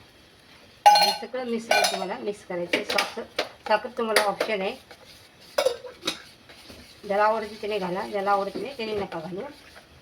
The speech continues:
आणि त्याच्यानंतर आपल्याला याच्यासाठी तडका तयार करायचा. दोन चमचे मी तेल घातलेलं आहे, याच्यामध्ये आपल्याला घालायचे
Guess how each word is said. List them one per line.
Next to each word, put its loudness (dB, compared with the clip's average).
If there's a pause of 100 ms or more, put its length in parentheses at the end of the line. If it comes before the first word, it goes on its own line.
(260)
आणि -4
त्याच्यानंतर -6
आपल्याला -2
याच्यासाठी -6
तडका 0
तयार 2
करायचा. -8 (2000)
दोन -2
चमचे -8 (280)
मी -8 (1040)
तेल -4
घातलेलं -4
आहे, 0 (360)
याच्यामध्ये -6
आपल्याला -6
घालायचे -4